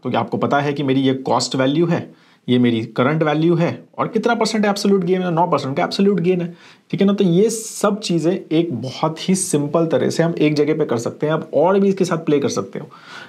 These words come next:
Right। जैसे जैसे एसआईपीएस कर रहे हो तो आप इसको और complicate, जो भी अच्छे से Excel और Google sheet जानते हैं, formulas एक्सआईआर वगैरह के जानते हैं, तो वो मतलब जब भी एसआईपी करनी है future में, आप उसकी date डाल दो, उसकी डेट डाल दो, उसके हिसाब से आप कितनी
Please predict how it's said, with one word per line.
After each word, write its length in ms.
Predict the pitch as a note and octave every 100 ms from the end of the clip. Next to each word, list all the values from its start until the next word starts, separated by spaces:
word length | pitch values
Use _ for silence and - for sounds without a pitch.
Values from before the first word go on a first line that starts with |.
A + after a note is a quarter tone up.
| -
Right। 120 | C3
जैसे 180 | C3 C3
जैसे 140 | B2+ C3
एसआईपीएस 420 | A#2+ B2+ C3 B2+
कर 160 | B2
रहे 160 | A#2+ A#2+
हो 240 | A#2+ B2 B2
तो 100 | B2+
आप 160 | A#2
इसको 240 | A#2 - A#2
और 180 | B2
complicate, 500 | B2+ B2 A#2+ A#2+ B2
जो 160 | A2+ B2
भी 140 | B2 C3 - - _
अच्छे 240 | - - A#2+
से 140 | A#2+
Excel 240 | - B2+
और 100 | B2 B2+
Google 240 | B2 C#3+
sheet 220 | - C3+
जानते 320 | B2 A#2 A#2+
हैं, 100 | B2+
formulas 440 | A#2+ A#2+ A#2 A#2+ A#2
एक्सआईआर 420 | A2 - A#2 A#2
वगैरह 280 | A2+ A2+ A2+
के 100 | B2
जानते 380 | A2+ A2 A2+ B2
हैं, 140 | - - - - - - -
तो 60 |
वो 340 | D#3 F3 G#3 - - _ _ -
मतलब 380 | D#3+ D#3+ D3+ D#3+
जब 160 | C#3
भी 80 | D3+
एसआईपी 340 | D3+ D#3 D3 C#3+
करनी 300 | C3+ B2+ C#3
है 120 | C#3
future 320 | C3 B2+ C3
में, 100 | C3
आप 120 | B2
उसकी 180 | A#2 -
date 260 | G#2+ B2+ C#3
डाल 220 | B2+ C3
दो, 100 | C3+
उसकी 260 | B2+ B2+ A#2
डेट 280 | - B2
डाल 160 | B2+ B2+
दो, 100 | B2+
उसके 240 | - -
हिसाब 300 | C#3 B2 A#2
से 140 | - C3+
आप 160 | A#2
कितनी 300 | - C3 B2+